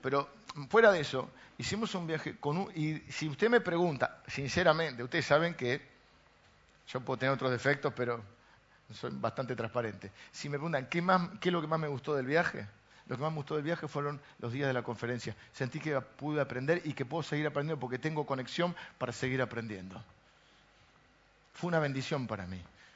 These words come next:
Yo necesito seguir alimentándome, porque nadie puede dar lo que no tiene.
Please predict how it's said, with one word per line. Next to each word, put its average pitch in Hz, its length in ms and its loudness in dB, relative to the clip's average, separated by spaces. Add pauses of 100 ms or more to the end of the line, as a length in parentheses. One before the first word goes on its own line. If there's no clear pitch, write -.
(220)
Yo 151 140 -2
necesito 147 560 -6
seguir 127 280 0
alimentándome, 113 760 -2 (880)
porque 127 220 -4
nadie 143 180 4
puede 135 160 0
dar 139 80 6
lo 127 100 2
que 123 120 -2
no 117 100 0
tiene. 113 420 -4